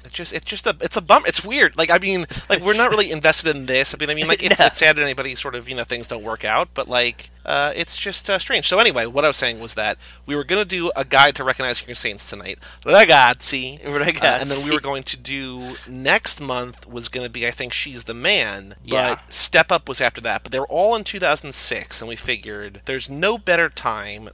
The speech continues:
Speaker 1: to look at where it all began than right after it all ended. And it
Speaker 2: Yeah.
Speaker 1: might be morbid, it might be dark, but I do wanna sort of treat this as a celebration of nine years of a relationship or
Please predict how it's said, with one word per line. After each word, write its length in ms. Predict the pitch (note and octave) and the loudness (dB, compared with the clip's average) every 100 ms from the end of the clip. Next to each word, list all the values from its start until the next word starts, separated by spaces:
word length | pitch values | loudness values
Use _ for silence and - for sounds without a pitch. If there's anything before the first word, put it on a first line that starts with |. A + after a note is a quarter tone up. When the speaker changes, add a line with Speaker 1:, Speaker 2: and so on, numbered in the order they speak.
| - | -12
Speaker 1:
to 160 | - B2 | -12 -12
look 340 | A#2+ C#3 D#3+ | -8 -6 -4
at 120 | G3+ | -6
where 300 | C#3+ D3 C#3+ C#3 | -2 0 0 -2
it 120 | B2+ | -8
all 240 | - C3+ C3 | -2 0 0
began 760 | A2 - C#3+ C#3 A2 G2+ G2 - - | -4 -4 0 0 -2 -8 -16 -18 -12
than 220 | B2 A#2+ | -12 -6
right 200 | B2 A#2+ | -4 0
after 280 | A2+ - A#2 | -2 -2 -8
it 60 | |
all 140 | A2 G#2+ | -8 -6
ended. 340 | D2 B1+ B1 - - A#2 | -8 -12 -16 -16 -16 -10
And 440 | A2 G#2+ G#2+ A2 | -6 -6 -6 -8
it 60 | - | 0
Speaker 2:
Yeah. 140 | D3+ | 0
Speaker 1:
might 120 | A#2+ | 0
be 180 | A#2+ A#2 | -6 -10
morbid, 400 | A#2+ D#3+ F3 D#3+ | -6 -4 -2 -2
it 20 | |
might 180 | C3+ B2+ | -2 -6
be 120 | A#2 | -8
dark, 440 | A#2 C3 C3 B2 - | -4 0 0 0 -2
but 80 | B2 | -2
I 20 | |
do 180 | A#2 F3 | -2 -6
wanna 160 | F#3 F3 | -4 -4
sort 200 | E3+ C#3 | -4 -6
of 100 | - | -6
treat 200 | C#3+ B2+ | -8 -6
this 120 | A#2+ | -8
as 100 | A#2 | -6
a 40 | |
celebration 960 | G#2+ D3+ E3 B2 C#3+ C#3 - A2 G2+ G#2 - | -2 0 0 -2 -4 -2 -4 -6 -8 -20 -14
of 440 | A2+ A2 G#2+ G#2+ | -12 -10 -10 -12
nine 320 | A#2 A#2+ B2+ B2+ | -8 -4 -4 -6
years 240 | A#2+ A2+ | -10 -10
of 80 | A2 | -10
a 40 | |
relationship 600 | A2+ A#2 - A2 A2+ - | -8 -8 -10 -8 -8 -6
or 100 | G#2 | -12